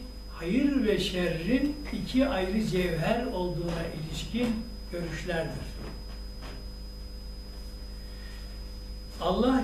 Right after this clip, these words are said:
görülen ve görünmeyen iradesiz varlıkların kaderini koyduğu yasalara tabi kılmıştır. Vahiy o yasalara Allah'ın sünneti, <coughs>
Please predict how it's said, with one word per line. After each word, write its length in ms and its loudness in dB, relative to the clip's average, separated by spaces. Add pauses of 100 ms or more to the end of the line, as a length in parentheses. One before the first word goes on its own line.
(120)
görülen 580 6
ve 80 6
görünmeyen 800 4 (100)
iradesiz 800 2
varlıkların 760 0
kaderini 760 0 (800)
koyduğu 560 2
yasalara 680 4
tabi 500 0
kılmıştır. 680 -2 (1040)
Vahiy 440 4 (220)
o 120 6
yasalara 840 2 (420)
Allah'ın 580 6
sünneti, 760 0 (160)
<coughs> 220 0